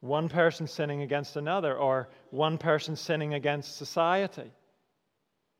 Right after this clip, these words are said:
But as far as the Bible is concerned, yes, it really matters how we treat one another, but it matters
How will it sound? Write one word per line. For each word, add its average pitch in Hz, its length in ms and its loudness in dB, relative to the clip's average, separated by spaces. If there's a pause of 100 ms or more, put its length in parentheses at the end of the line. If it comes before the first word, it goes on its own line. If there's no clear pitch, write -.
(2000)
But 143 100 2
as 151 120 0
far 214 180 6
as 226 80 6
the 170 100 4
Bible 226 440 10
is 202 160 4
concerned, 160 400 0
yes, 220 360 6
it 180 160 4
really 214 380 12
matters 196 720 4 (220)
how 170 180 6
we 156 120 2
treat 151 280 -2
one 143 140 -2
another, 123 500 -8 (1120)
but 165 100 6
it 180 120 4
matters 196 500 4